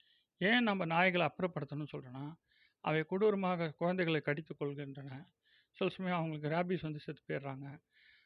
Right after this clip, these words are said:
அப்படி இல்லைன்னா வந்து பெரியவங்களை கடிச்சு அவங்க ரேபீஸ் வந்து செத்து போயிடுறாங்க. So, அப்புறம் வந்து வயசானவங்களை கடிச்சு அவங்க ரேபீஸ் வந்து செத்து போயிடுறாங்க. So, இவ்வளோ ஆபத்து இருக்கிறதுனால,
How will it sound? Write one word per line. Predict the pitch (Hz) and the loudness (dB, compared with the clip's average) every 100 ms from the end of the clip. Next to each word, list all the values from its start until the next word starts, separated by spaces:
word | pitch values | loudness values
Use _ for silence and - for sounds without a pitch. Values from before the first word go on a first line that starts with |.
| - | -4
அப்படி | 170 165 190 | -2 2 4
இல்லைன்னா | 175 180 190 | 4 4 2
வந்து | 165 175 170 185 | 2 0 0 0
பெரியவங்களை | 190 190 175 151 | 2 2 0 -2
கடிச்சு | 160 139 160 | -4 0 0
அவங்க | 160 151 151 | 0 0 0
ரேபீஸ் | 156 151 | 0 -4
வந்து | 147 | -8
செத்து | 127 135 131 | -8 -12 -10
போயிடுறாங்க. | 131 131 135 135 - _ _ _ - _ | -8 -8 -8 -12 -16 _ _ _ -20 _
So, | - 190 | 0 2
அப்புறம் | 160 185 175 | 4 2 2
வந்து | 170 165 | 4 4
வயசானவங்களை | 208 220 190 175 156 | 6 4 4 0 -2
கடிச்சு | 139 143 147 | -2 -4 -4
அவங்க | 151 151 156 | -6 -4 -6
ரேபீஸ் | 156 156 | -6 -8
வந்து | 143 131 | -8 -8
செத்து | 151 139 | -10 -8
போயிடுறாங்க. | 143 143 139 - _ _ _ _ _ | -8 -8 -12 -16 _ _ _ _ _
So, | - 151 | -8 -4
இவ்வளோ | 190 233 | 4 6
ஆபத்து | 214 202 220 214 202 | 8 6 4 -2 0
இருக்கிறதுனால, | 175 156 139 135 143 151 | 0 -2 -2 -2 -4 -6